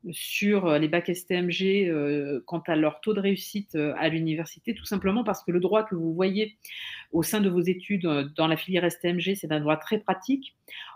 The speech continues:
Or, vous allez voir qu'à l'université, au moins pendant les trois premières années, on est très théorique.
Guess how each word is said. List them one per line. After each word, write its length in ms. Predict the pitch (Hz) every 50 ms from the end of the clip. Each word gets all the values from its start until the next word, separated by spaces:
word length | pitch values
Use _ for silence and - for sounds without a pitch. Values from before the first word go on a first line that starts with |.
| - -
Or, 380 | 196 202 196 - - - - -
vous 200 | - 175 170 170
allez 140 | 185 175 180
voir 300 | 180 208 208 202 - -
qu'à 120 | - 196 185
l'université, 600 | 185 185 180 185 175 180 180 - - 185 - 214
au 100 | 220 208
moins 220 | 196 190 202 202 202
pendant 240 | 202 180 165 165 156
les 100 | 156 151
trois 220 | - - 214 214
premières 380 | - - 190 180 180 180 170 170
années, 240 | 170 180 196 240
on 200 | 247 220 190 175
est 160 | 185 220 214 -
très 200 | - - 233 226
théorique. 600 | - 240 226 220 214 208 196 - - - - _